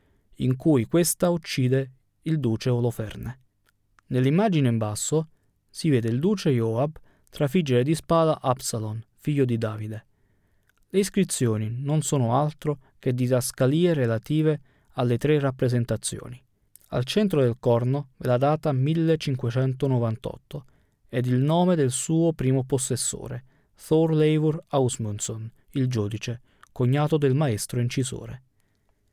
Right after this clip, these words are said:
Questo corno è stato spesso denominato il corno di Cana per via dell'immagine dell'estremità superiore. È stato concesso in prestito dal Museo Nazionale Danese. Oltre al presente,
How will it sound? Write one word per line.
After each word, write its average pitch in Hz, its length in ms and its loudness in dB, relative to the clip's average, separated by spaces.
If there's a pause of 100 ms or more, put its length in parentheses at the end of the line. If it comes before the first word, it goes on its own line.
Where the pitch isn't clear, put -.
(1160)
Questo 190 320 4
corno 170 400 4
è 156 40 2
stato 127 320 0
spesso 156 500 0
denominato 127 840 2
il 120 220 -6
corno 143 400 0
di 127 120 -2
Cana 101 420 -6 (180)
per 120 200 -4
via 143 280 2
dell'immagine 131 960 -2
dell'estremità 120 800 -2
superiore. 123 720 -6 (640)
È - 120 -8
stato 156 360 0
concesso 131 580 -2
in 117 140 -2
prestito 123 480 -2
dal 123 180 0
Museo 127 420 0
Nazionale 131 600 -2
Danese. 113 520 -4 (1120)
Oltre 185 260 2
al 131 80 2
presente, 123 640 -2